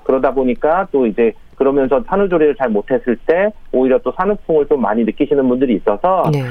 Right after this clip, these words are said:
Speaker 1: 뭐 환경도 좋아지고 여러 가지 영양도 좋아지고 했지만 산후풍의 증상 때문에 오시는 분들은 여전히 많고 그거에 대한 치료가 필요하신 분들도 여전히 많이 계십니다.
Speaker 2: 네. 그래서 임신 기간을 포함해서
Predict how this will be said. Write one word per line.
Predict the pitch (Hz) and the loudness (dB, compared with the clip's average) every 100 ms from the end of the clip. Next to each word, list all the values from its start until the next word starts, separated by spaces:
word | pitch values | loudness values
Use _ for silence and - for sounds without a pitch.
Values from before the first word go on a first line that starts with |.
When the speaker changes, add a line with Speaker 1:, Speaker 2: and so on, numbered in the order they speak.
| 120 - | -8 0
Speaker 1:
뭐 | 123 123 127 | 2 2 0
환경도 | 196 202 196 196 175 | -2 0 0 0 -2
좋아지고 | 156 147 147 135 139 - 147 147 147 | 2 2 2 -2 -8 -2 2 4 2
여러 | 110 123 | 2 2
가지 | 123 120 | 0 0
영양도 | 117 123 139 139 131 | 0 0 -2 -2 0
좋아지고 | 123 120 117 117 110 123 127 127 | 2 2 0 -4 -4 0 0 0
했지만 | 165 - 147 143 190 220 - - | -4 -2 0 0 0 -4 -10 -4
산후풍의 | 214 233 - 190 170 | -2 0 -2 -2 0
증상 | 127 135 131 | 0 0 0
때문에 | 127 107 107 156 160 110 | 0 2 2 2 0 0
오시는 | 110 113 143 127 | 0 0 0 2
분들은 | 120 123 | 2 2
여전히 | 104 107 135 127 | 2 0 0 0
많고 | 120 95 101 - 170 202 208 - - | 0 -4 -8 -2 0 0 -2 -14 -6
그거에 | 120 127 117 | 0 2 2
대한 | 117 117 | 0 -2
치료가 | 113 - 202 170 | -4 -2 0 0
필요하신 | - 226 208 180 151 | 0 0 0 -2 -2
분들도 | 117 104 120 120 | -2 0 0 0
여전히 | 95 117 113 | 2 0 0
많이 | 95 113 | 0 -2
계십니다. | 117 117 95 90 151 | -2 -2 -4 -4 -4
Speaker 2:
네. | 139 123 117 - - - - - - - - - | -6 -6 -14 -18 -18 -18 -16 -18 -20 -20 -18 -8
그래서 | - 185 - | -6 -2 0
임신 | 208 233 247 240 | 0 2 0 0
기간을 | - 170 196 202 196 | -2 0 0 2 -2
포함해서 | 190 294 294 254 220 160 156 170 | -2 -2 0 0 -2 -2 -2 -2